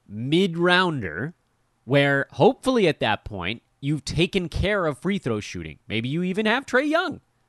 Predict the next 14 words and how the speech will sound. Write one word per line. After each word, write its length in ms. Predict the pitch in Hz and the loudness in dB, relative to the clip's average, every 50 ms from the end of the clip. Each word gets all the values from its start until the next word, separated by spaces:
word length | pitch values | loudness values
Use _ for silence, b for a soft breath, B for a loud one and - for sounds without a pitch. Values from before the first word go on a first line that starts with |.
| _ _ - | _ _ -6
as 200 | - 120 123 107 | -4 -4 -2 -2
your 140 | 123 131 117 | -4 -4 -2
late 280 | 113 127 131 135 - | -2 -2 -2 -2 -4
first 320 | - - 139 139 123 - - | -4 -4 -4 -4 -4 -4 -4
round 260 | 127 113 104 101 - | -4 -4 -4 -4 -4
pick 180 | - 107 78 - _ _ - | -6 -6 -6 -8 _ _ -8
or 100 | 113 110 | -6 -6
something 380 | - - 117 104 - 110 104 | -4 -4 -6 -6 -6 -8 -8
like 220 | 98 85 85 - - | -6 -6 -6 -4 -4
that. 180 | 87 80 78 | -4 -4 -2
You 100 | 101 143 | -2 2
got 180 | 190 226 208 196 | 2 2 2 2
Trae 360 | - - 202 226 240 233 220 | 0 0 2 2 4 2 2
at, 120 | 180 - | 0 -2